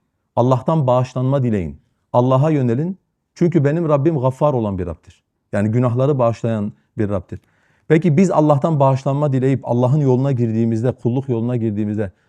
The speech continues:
Allah bize ne veriyor bunun karşılığında? يُرْسِلِ السَّمَاءَ عَلَيْكُمْ مِدْرَارًا. Allah bol yağmurlu, bol dönüşlü semayı, göğü sizin üzerinize gönderir. وَيُمْدِدْكُمْ بِأَمْوَالٍ وَبَنِينَ.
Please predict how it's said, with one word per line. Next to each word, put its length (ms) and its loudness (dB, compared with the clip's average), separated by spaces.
Allah 300 2
bize 200 0
ne 100 0
veriyor 300 -2
bunun 180 -4
karşılığında? 640 -8
يُرْسِلِ 440 0
السَّمَاءَ 440 -4
عَلَيْكُمْ 580 -4
مِدْرَارًا. 340 -8
Allah 440 2
bol 300 4
yağmurlu, 600 2
bol 200 2
dönüşlü 580 -2
semayı, 600 -2
göğü 280 2
sizin 240 -4
üzerinize 460 -2
gönderir. 500 -8
وَيُمْدِدْكُمْ 640 2
بِأَمْوَالٍ 720 -2
وَبَنِينَ. 540 -2